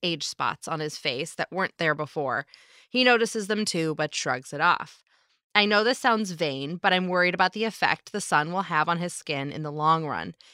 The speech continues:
After all, I'm the one having to look at and kiss him every day. Is it unfair of me to insist he wear sunscreen so he doesn't turn into a shriveled piece of leather?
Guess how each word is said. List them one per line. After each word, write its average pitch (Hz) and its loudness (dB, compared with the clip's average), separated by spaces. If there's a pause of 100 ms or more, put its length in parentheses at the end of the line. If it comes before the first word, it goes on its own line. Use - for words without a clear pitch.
(240)
After 269 2
all, 180 6 (100)
I'm 180 2
the 185 -2
one 180 2
having 170 0
to 165 -8
look 160 -4
at 151 0
and 185 -6
kiss 330 -2
him 170 -2
every 143 -2
day. 190 -6 (400)
Is 214 0
it 233 0
unfair 233 2
of 175 4
me 190 -4
to 175 -6
insist 160 -4
he - -4
wear 160 0
sunscreen 156 -4
so 170 -6
he 175 -4
doesn't 156 -6
turn 165 -4
into 170 -4
a 139 -4
shriveled 143 -4
piece 156 -6
of 147 -8
leather? 147 -2